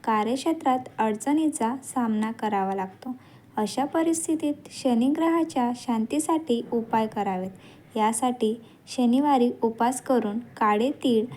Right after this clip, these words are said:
आणि मोहरीचे तेल शनी मंदिरात दान करा. घरात नवग्रह शांती करा. जीवनात सुख आणि प्रगतीसाठी नवग्रह शांती करा.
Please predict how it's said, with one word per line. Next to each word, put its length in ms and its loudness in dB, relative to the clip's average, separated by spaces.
आणि 440 6
मोहरीचे 540 4
तेल 300 2
शनी 400 4
मंदिरात 520 4
दान 340 0
करा. 300 -4
घरात 420 6
नवग्रह 580 4
शांती 420 0
करा. 360 0
जीवनात 600 0
सुख 440 -8
आणि 260 4
प्रगतीसाठी 1080 -4
नवग्रह 440 2
शांती 420 0
करा. 320 -6